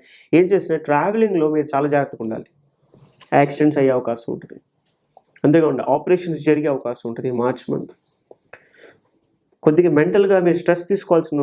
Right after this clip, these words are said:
అవకాశం ఉంటుంది. అంటే, బాగా స్ట్రెస్ గురవటం, ఓవర్ థింకింగ్, ఇలాంటివి కూడా అయ్యే అవకాశం ఉంది ఈ మార్చ్ మంత్.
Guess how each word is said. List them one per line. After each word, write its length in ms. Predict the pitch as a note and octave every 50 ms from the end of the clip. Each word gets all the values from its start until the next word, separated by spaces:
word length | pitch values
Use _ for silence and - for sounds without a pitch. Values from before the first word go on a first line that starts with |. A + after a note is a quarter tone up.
| C3+ -
అవకాశం 440 | C#3+ C#3 C3+ - - C3+ C3 - B2+
ఉంటుంది. 260 | A#2+ A#2 A2+ - - _ _ _ _ _ _ _ _
అంటే, 180 | _ _ - C#3+
బాగా 220 | C3 C#3 C#3 D3+
స్ట్రెస్ 300 | D3 - - D3+ D3+ - -
గురవటం, 460 | C#3+ D3 C#3+ C#3+ C3+ C3 B2+ - - - _ _ _ _ _ _ _ _ -
ఓవర్ 260 | - D3 E3 E3 D3+ -
థింకింగ్, 380 | D3+ C#3+ C3+ C3+ - B2 A#2+ -
ఇలాంటివి 340 | E3+ F#3 F#3 G3 G3 G3 G3
కూడా 140 | G3 F#3+ F3
అయ్యే 120 | E3 D#3+
అవకాశం 340 | D3 C3+ - B2+ B2+ - - -
ఉంది 180 | A#2 B2 - - _ _ _ _ _ _ _
ఈ 60 | C#3+ C3+
మార్చ్ 320 | C3+ C3 C3 C3+ C3 - B2
మంత్. 220 | A2+ A2+ - -